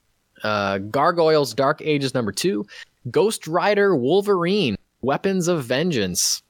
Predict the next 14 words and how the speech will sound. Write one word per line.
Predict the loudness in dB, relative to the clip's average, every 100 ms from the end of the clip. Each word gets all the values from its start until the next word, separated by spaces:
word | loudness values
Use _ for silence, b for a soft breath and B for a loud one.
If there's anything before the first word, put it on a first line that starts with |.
| _
number | -6 -4 -2
one, | -2 -2 -4 -10 b b _ _ _ -10
Heat | -4 -4 -2
Seeker | 0 0 2 2 4 2
Gun | 0 0 0
Honey | 0 -2 -2 -4
number | -2 -4
two, | -2 -2 -2 -8 _ _
House | -4 0 0 -2
of | -4
Slaughter | -2 0 2 2 0
number | -2 -2
sixteen, | 0 -2 -2 -2 -2 -2 -6 _ B _ _
um, | -2 0 0 -2 -4